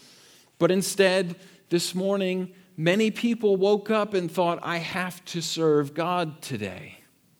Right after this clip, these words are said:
I, I have to slave for God with whatever duty I have today." That is not the good news, by the way.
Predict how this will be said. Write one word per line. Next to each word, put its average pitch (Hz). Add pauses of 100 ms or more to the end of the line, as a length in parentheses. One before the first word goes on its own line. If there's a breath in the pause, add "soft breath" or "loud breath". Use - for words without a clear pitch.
(200)
I, 165
I 170
have 185
to 185
slave 180
for 190
God 180
with 156
whatever 180
duty 185
I 160 (220 loud breath)
have 190
today." 107 (240 loud breath)
That 214
is 226
not 240
the 196
good 190
news, 185
by 139
the 135
way. 107